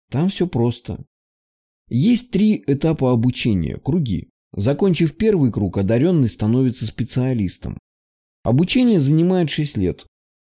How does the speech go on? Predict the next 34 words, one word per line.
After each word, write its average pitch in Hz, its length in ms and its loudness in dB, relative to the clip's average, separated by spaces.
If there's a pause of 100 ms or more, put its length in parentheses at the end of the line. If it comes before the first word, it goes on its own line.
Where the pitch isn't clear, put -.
(240)
После 143 340 2
этого 165 260 2
проходит 123 600 0
первый 127 360 2
отсев. - 420 -6 (600)
Ребята, 156 480 2
у 131 120 4
которых 151 460 2
дар 151 280 0
очень 139 320 0
слабый 156 460 0
и 98 40 0
потенциал 123 640 0
низкий, 139 480 0
могут 143 480 0 (120)
уходить 135 560 0
уже 123 240 2
после 131 340 -2
первого 110 400 0
круга. 98 380 -4 (760)
Они 165 440 4
не 170 180 2
опасны 175 520 2
для 107 160 2
общества 139 540 0
и 107 60 2
спокойно 147 520 0
могут 131 340 0
жить, 143 240 -4
не 131 140 2
пользуясь 98 580 0
своими 104 380 0
способностями 110 840 -2
вовсе. 110 460 -6